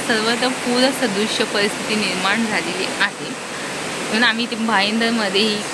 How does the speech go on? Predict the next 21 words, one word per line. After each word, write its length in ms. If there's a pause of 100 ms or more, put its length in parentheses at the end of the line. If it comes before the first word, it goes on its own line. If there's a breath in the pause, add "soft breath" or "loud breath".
(120)
म्हणा, 240
मिराज, 320
कुठेही 520
म्हणा, 240
पूर्ण 240
मुंबई, 520
ठाणे, 460
पालघर, 640
रायगड, 580
रत्नागिरी, 540
सिंधुदुर्ग 760 (560)
आणि 180
बाकीचा 440
महाराष्ट्र, 680
पूर्ण 460
विदर्भ, 460 (140)
मराठवाडा, 640
सगळीकडेच 840
पाऊस, 560
पाऊसच 1300
आहे. 380